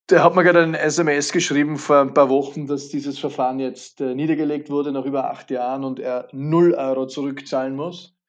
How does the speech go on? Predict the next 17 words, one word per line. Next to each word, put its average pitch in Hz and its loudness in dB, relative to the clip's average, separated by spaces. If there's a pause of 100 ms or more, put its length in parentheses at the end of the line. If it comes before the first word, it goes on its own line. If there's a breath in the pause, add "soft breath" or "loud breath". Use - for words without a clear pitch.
(400 soft breath)
Äh, - -20 (460)
aber 147 0
man 151 -2
sieht 165 -4
schon, 151 2
dass, 139 -4
äh, 151 -2 (300)
auch, - -6
auch - -10
andere 135 -2
Mitstreiter 135 -2
wurden 135 0
natürlich, 127 -6
äh, 147 -4 (400)
wild 131 -8
bedroht 127 -4
und 117 -14